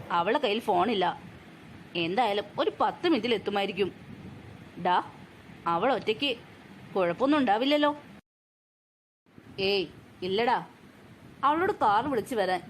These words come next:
ഞാൻ പറഞ്ഞിട്ടുണ്ട്. അതുകൊണ്ട് അവൾ സേഫ് ആയിരിക്കും." സമയം മുന്നോട്ട് പോകും തോറും ദേവിക്കും കിച്ചുവിനും ദേവു വരാത്തത് ടെൻഷൻ ഉണ്ടാക്കി.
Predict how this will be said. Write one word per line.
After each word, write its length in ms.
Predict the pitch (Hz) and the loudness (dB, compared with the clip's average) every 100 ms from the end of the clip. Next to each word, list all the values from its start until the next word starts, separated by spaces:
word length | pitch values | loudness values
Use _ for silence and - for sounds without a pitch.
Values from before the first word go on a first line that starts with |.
| - | -4
ഞാൻ 240 | 170 208 | 0 2
പറഞ്ഞിട്ടുണ്ട്. 580 | 240 190 208 226 185 165 - - - - - - - | 2 0 -4 -4 -2 -2 -6 -18 -16 -16 -16 -12 -2
അതുകൊണ്ട് 540 | 160 160 180 208 220 - | -2 0 0 0 -2 -2
അവൾ 160 | 254 381 | -2 -2
സേഫ് 360 | - 196 220 262 | 0 0 2 0
ആയിരിക്കും." 680 | 190 175 185 120 - - - - - - - - - - - | 0 -2 -6 -6 -14 -18 -18 -20 -20 -20 -20 -18 -18 -10 0
സമയം 360 | 330 330 381 | 2 4 4
മുന്നോട്ട് 300 | 359 226 233 | 4 2 0
പോകും 360 | 302 220 190 233 | 0 2 2 2
തോറും 400 | 202 185 - - - | 2 0 -4 -14 -8
ദേവിക്കും 580 | 180 185 180 190 208 170 - 294 | 0 0 0 -2 -4 -6 -6 -2
കിച്ചുവിനും 540 | 294 359 277 202 170 - - | 0 0 0 0 -4 -12 -6
ദേവു 340 | 285 294 339 | 0 2 2
വരാത്തത് 600 | 349 202 190 254 208 180 - - 294 | 2 2 2 0 -2 -2 -6 -4 0
ടെൻഷൻ 340 | 294 339 311 | 0 0 -2
ഉണ്ടാക്കി. 500 | 202 185 180 190 | 0 0 0 -4